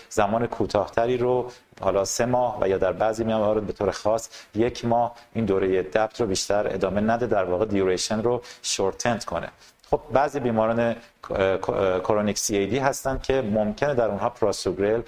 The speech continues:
یا تایکاگرلور، اه، استفاده بشه. اینا بیمارانی هستن که بیماران های ریسک محسوب می‌شن. از نظر استنت ترومبوز به خاطر مسائل آناتومیک یا پروسیجر،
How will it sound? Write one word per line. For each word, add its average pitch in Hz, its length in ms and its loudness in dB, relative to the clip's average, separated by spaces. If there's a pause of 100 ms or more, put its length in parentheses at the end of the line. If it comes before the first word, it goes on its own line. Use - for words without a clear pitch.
(260)
یا 101 100 2
تایکاگرلور، 98 920 0 (360)
اه، 92 400 2 (320)
استفاده 101 520 -2
بشه. 131 240 -2
اینا 127 180 0 (160)
بیمارانی 113 400 0
هستن 117 260 -2
که 120 160 -2 (160)
بیماران 101 360 2
های 98 300 0
ریسک 120 260 -4
محسوب 123 420 -2
می‌شن. 120 340 -2
از 98 200 -2
نظر 117 360 2 (320)
استنت 120 300 0
ترومبوز 110 460 0
به 104 120 -4
خاطر - 320 0
مسائل 113 420 0
آناتومیک 110 600 0
یا 110 80 2
پروسیجر، 107 680 0